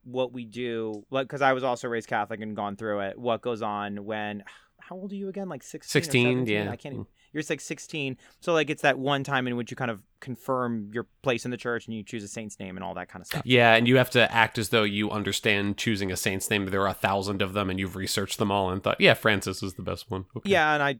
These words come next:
Speaker 1: I took Thomas, but most of the people I know took, like, really cool ones, like Maximilian and Anastasia. There's over, like, six hundred guys. Most, most names that you could find are in there <laughs> somewhere, one way or another. But you're right. Those, those, um,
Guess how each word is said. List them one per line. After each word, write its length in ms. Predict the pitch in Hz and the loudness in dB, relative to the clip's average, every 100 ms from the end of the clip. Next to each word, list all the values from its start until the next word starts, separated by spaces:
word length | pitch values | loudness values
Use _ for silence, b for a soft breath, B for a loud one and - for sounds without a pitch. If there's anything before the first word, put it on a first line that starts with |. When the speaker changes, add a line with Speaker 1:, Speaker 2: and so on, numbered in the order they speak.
| - | -4
Speaker 1:
I 100 | 135 | -4
took 160 | 143 123 | -4 -4
Thomas, 340 | 123 117 117 | -2 0 -2
but 140 | 123 | -2
most 180 | 120 113 | -2 -2
of 40 | 117 | -4
the 60 | |
people 280 | 117 110 110 | -6 -4 -2
I 100 | 110 | -2
know 160 | 107 104 | -2 -6
took, 180 | 113 | -6
like, 160 | 107 101 | -6 -6
really 180 | 104 98 | -4 -6
cool 220 | - 104 | -6 -6
ones, 180 | 98 98 | -6 -6
like 120 | 101 | -8
Maximilian 720 | 98 92 - 98 92 95 92 | -6 -8 -8 -12 -10 -8 -10
and 100 | 92 | -10
Anastasia. 720 | 90 90 - 98 92 101 98 | -10 -10 -10 -10 -8 -8 -6
There's 200 | 120 185 | -2 0
over, 260 | 233 208 190 | 2 2 2
like, 200 | 151 120 | 4 2
six 240 | - 123 | 0 -4
hundred 340 | - 113 110 104 | -2 -4 -4 -2
guys. 360 | 110 110 104 | 0 2 -2
Most, 280 | 117 165 156 | -2 -4 -2
most 320 | 196 226 220 | 0 2 2
names 280 | 160 151 143 | 0 -2 0
that 60 | 120 | -2
you 120 | 117 | -2
could 160 | 107 104 | -4 -4
find 260 | 110 104 | -2 0
are 100 | 101 | 0
in 120 | 98 98 | 0 -2
there 120 | 101 | -4
<laughs> 120 | - | -2
somewhere, 300 | 131 135 170 - | -2 2 2 2
one 300 | 170 156 143 | -2 0 0
way 180 | 120 107 | 0 0
or 120 | 104 | 0
another. 360 | 101 98 95 104 B B B | -2 -4 -8 -12 B B B
But 100 | 202 | 2
you're 80 | 220 | 4
right. 180 | 202 139 | 2 2
Those, 260 | 160 165 139 | 0 0 -4
those, 400 | 143 156 165 147 | 0 2 2 0
um, 420 | 147 127 120 113 | 0 2 0 -4